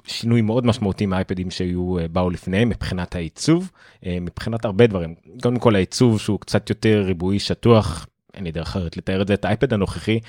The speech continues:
אתם יכולים להעמיד על הצד, את האייפד הקודם, עם השיפוע שלו, לא. אה, זה כמובן סיבה מאוד, דרך מאוד טיפשית לתאר את זה, אבל זה הדרך הכי קל-, הכי קלה. אייפד יפהפה לדעתי, אחד מהעיצובים התעשייתיים היפים ביותר שהיו לאפל, סימטרי מכל הצדדים,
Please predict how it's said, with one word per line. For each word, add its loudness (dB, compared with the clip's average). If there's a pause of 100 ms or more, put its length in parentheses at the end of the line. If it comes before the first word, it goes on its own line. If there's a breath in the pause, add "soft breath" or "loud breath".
(180 loud breath)
אתם -6
יכולים 2
להעמיד -2
על -10
הצד, -2 (180)
את -8
האייפד -4
הקודם, -2
עם -10
השיפוע -6
שלו, -6
לא. 2 (480 loud breath)
אה, -8
זה -10
כמובן -10 (320)
סיבה -8
מאוד, -10 (300)
דרך -6
מאוד -4
טיפשית -4
לתאר -4
את -6
זה, 2
אבל -6 (500)
זה -4
הדרך -8
הכי -10
קל-, -4
הכי -14
קלה. 0 (460 soft breath)
אייפד 2
יפהפה 0
לדעתי, 6
אחד 2
מהעיצובים 2
התעשייתיים 0
היפים 0
ביותר 2
שהיו -2
לאפל, -4
סימטרי 0
מכל -2
הצדדים, -2